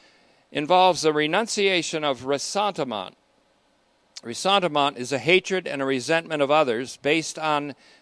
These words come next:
their perceived privilege or advantages or talents. In other words, someone looks at someone who has a talent or a perceived privilege that they don't have, or a perceived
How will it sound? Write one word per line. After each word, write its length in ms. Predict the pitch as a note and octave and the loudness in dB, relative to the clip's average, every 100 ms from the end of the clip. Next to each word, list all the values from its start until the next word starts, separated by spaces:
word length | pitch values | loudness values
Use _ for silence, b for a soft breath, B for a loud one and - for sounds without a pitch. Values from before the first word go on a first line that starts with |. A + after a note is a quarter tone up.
| - | -2
their 160 | C#3+ | 0
perceived 760 | C3+ C#3+ B2+ - F3+ F3 - - | 0 -2 -4 0 2 2 -2 -2
privilege 460 | F3 D3+ C#3 B2+ | 2 2 0 0
or 260 | B2+ C3 B2 - B2+ | 0 0 -2 -8 -6
advantages 760 | B2 C3 D#3+ D#3+ C#3 C#3 A#2 | -4 0 0 0 -2 -4 -4
or 80 | B2+ | -6
talents. 760 | - C#3 A#2+ F#2+ - - - - _ _ _ _ _ _ _ b b b b b b b | -2 0 0 -2 -10 -18 -18 -20 _ _ _ _ _ _ _ b b b b b b b
In 120 | C#3+ | 0
other 180 | D3 D3 | 4 4
words, 220 | C#3 C3 | 4 2
someone 400 | - D#3 D#3 D3 | -2 -2 0 -2
looks 200 | C#3+ - | -4 -6
at 120 | C3+ | -10
someone 360 | - D3 C#3+ C#3 | -4 -2 -2 -4
who 100 | C3 | -2
has 200 | B2+ A#2 | -2 -2
a 60 | A#2+ | -8
talent 560 | E3 D#3 D#3+ D#3+ D#3 | -2 0 0 -2 -6
or 240 | - A#2 A2+ | -8 -6 -6
a 60 | |
perceived 960 | - - B2+ - - - G3 G#3 - - | -8 -8 -8 -6 -4 -2 0 -2 -6 -12
privilege 600 | F3+ E3 B2+ C3 B2+ A2 | -4 -4 -2 -4 -4 -8
that 200 | B2+ - | -10 -2
they 160 | C3+ B2+ | 0 0
don't 340 | A#2+ G#2+ - | -2 -4 -8
have, 540 | D3 D#3 D3+ D3 C#3+ - | -2 0 0 0 -4 -6
or 220 | A#2+ A2+ | -2 -2
a 60 | |
perceived 840 | - B2+ A2 - D3 C#3 C3+ A#2 | -4 -10 -10 -6 -4 -4 -4 -8